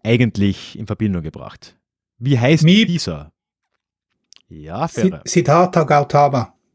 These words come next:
Speaker 1: Siddhartha Gautama, das ist der Buddha, nach dem gesucht ist. Sind zweihundert Punkte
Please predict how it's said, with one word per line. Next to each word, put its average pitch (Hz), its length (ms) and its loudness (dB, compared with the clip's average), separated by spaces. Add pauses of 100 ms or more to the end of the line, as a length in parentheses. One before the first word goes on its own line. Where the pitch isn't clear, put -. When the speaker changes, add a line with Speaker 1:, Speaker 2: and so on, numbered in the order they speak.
(880)
Speaker 1:
Siddhartha 147 520 -2
Gautama, 131 680 2 (340)
das 104 240 -2
ist - 340 -8
der 90 100 -6
Buddha, 90 200 -10
nach 87 100 -8
dem 87 140 -12
gesucht 135 300 -6
ist. 143 300 -4 (240)
Sind - 200 -16
zweihundert 139 240 0
Punkte 185 340 0